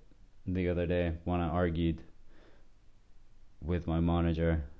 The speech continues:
and, and he got the brunt of it, and it, it wasn't even that situation, it wasn't even the situation that I was in that was bothering me, it was something else,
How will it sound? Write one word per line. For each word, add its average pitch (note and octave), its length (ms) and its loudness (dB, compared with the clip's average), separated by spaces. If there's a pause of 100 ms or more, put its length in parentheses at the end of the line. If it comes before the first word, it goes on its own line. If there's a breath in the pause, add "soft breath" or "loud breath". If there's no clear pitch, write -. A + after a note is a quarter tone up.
(160)
and, D#2 360 -2
and E2 140 0
he E2+ 120 4
got D#2+ 180 2
the E2 80 0
brunt E2+ 300 2
of E2 100 -2
it, E2 140 2
and E2 120 2
it, - 240 -2
it E2+ 60 -2
wasn't F2+ 280 2
even F2 180 6
that E2+ 180 6
situation, E2+ 680 4
it C#2+ 60 -6
wasn't F2+ 240 4
even F2 160 4
the E2 80 2
situation E2+ 600 2
that D2+ 120 2
I D2+ 40 0
was D#2 200 0
in E2 220 2 (200)
that E2+ 160 0
was D2+ 140 -2
bothering E2+ 500 4
me, D2 80 0
it A#1+ 60 -2
was E2 100 -6
something E2 320 2
else, E2+ 340 4